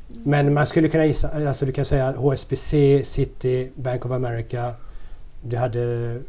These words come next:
eh, en sko-, eh, kanadensisk bank som också var stor i detta, som har lagt ner nu då.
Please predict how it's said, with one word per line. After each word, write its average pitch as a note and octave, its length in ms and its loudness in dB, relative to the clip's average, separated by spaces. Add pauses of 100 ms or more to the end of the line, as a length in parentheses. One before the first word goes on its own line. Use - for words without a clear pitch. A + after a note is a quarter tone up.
(920)
eh, B2 240 -10
en A#2 80 -6
sko-, D3 340 -2
eh, B2 440 2
kanadensisk B2+ 640 0
bank A2+ 220 -6
som A#2+ 180 -6
också - 220 -8
var A#2 380 -4
stor A#2+ 340 -2
i - 20 -4
detta, A#2 240 -6
som C3 140 -6
har C3 60 0
lagt B2 200 -4
ner B2 200 -4
nu A#2+ 160 -4
då. A#2+ 160 -8